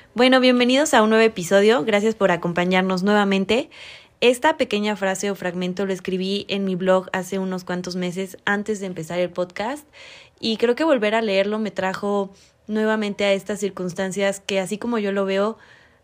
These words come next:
hay veces en la vida en que te toca vivir algo y lo vuelves a vivir, y lo vuelves a vivir, y lo vuelves a vivir, y dices, "Bueno,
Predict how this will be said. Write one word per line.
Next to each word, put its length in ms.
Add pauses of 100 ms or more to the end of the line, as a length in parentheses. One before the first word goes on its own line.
hay 160
veces 320
en 100
la 100
vida 480
en 200
que 140
te 140
toca 280
vivir 340
algo 440 (340)
y 100
lo 120
vuelves 340
a 40
vivir, 380
y 100
lo 100
vuelves 320
a 40
vivir, 360 (240)
y 100
lo 100
vuelves 280
a 60
vivir, 360
y 100
dices, 340
"Bueno, 400